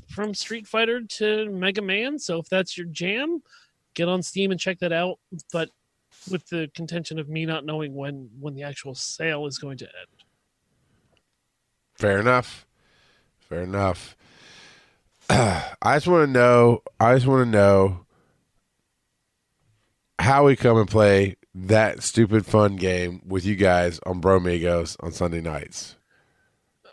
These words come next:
Speaker 1: Oh, you mean Ultimate Horse and Chicken?
Speaker 2: <laughs> Yeah, I,
Speaker 1: Horse?
Speaker 2: yeah, whatever.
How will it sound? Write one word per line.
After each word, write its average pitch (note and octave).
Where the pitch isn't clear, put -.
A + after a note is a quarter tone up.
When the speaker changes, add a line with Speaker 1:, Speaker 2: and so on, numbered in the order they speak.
Speaker 1:
Oh, B3
you B3+
mean B3+
Ultimate A3+
Horse A#3
and A3
Chicken? C#4
Speaker 2:
<laughs> -
Yeah, C3
I, -
Speaker 1:
Horse? B2+
Speaker 2:
yeah, D3
whatever. D3+